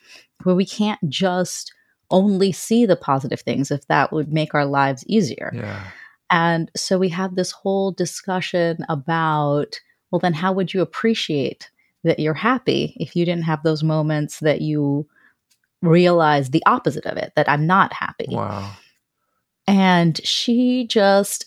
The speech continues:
Speaker 1: and she was just like, Yeah, but if we were made this way because it's the best way that we could be made, why didn't we get made to, her words, not mine, uh, to just see it in a positive, happy way so that we would never feel sad.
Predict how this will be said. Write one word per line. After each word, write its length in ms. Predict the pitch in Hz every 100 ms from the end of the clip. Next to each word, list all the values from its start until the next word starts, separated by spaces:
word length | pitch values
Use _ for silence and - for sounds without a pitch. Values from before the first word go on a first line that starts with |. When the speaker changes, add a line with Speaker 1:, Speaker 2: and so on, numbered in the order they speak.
| _
Speaker 1:
and 220 | 175 208
she 120 | -
was 100 | 240
just 180 | 240 -
like, 160 | 240 -
Yeah, 180 | 320
but 300 | 196 208 190 -
if 220 | 208 -
we 140 | 220
were 140 | 277 262
made 520 | 214 214 233 247 202 - _
this 280 | 175 196 -
way 180 | 185 185
because 340 | 180 202 180
it's 200 | 175 -
the 100 | 180
best 340 | 156 185 -
way 180 | 190 185
that 140 | 170 160
we 100 | 170
could 160 | 185
be 120 | 160
made, 640 | 165 220 247 175 156 160 180 _ _ _ _
why 580 | 160 185 190 202 202 202
didn't 260 | 190 196
we 360 | 190 180 170 - _ -
get 180 | 180 185
made 640 | 185 185 170 165 160 180 _ _ -
to, 140 | - - - 110
her 180 | - 262
words, 280 | 247 190 202
not 140 | 214 220
mine, 260 | 180 170 - - - -
uh, 280 | 190 165 -
to 160 | - 220
just 680 | 151 202 196 202 - - - _ _ -
see 380 | - 233 220
it 240 | 208 - - _ _ _ _
in 120 | 202
a 60 | 180
positive, 720 | 170 - 185 180 185 175 170
happy 400 | 175 180 165 175
way 240 | 170 214 175
so 140 | -
that 120 | 165
we 120 | 160
would 120 | 156 156
never 320 | 165 170 160
feel 320 | - 202 196
sad. 520 | - - - - 170